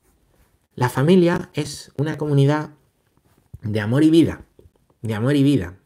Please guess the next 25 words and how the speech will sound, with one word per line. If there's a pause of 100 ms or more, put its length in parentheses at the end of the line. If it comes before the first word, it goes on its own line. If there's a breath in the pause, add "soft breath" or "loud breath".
Está
en
común
nuestro
amor
y
entrega (680 loud breath)
y
está
en
común
la
vida
y
los
bienes, (220)
¿vale? (760 loud breath)
Entonces, (320)
pues,
pues
el
hombre
ha
sido
creado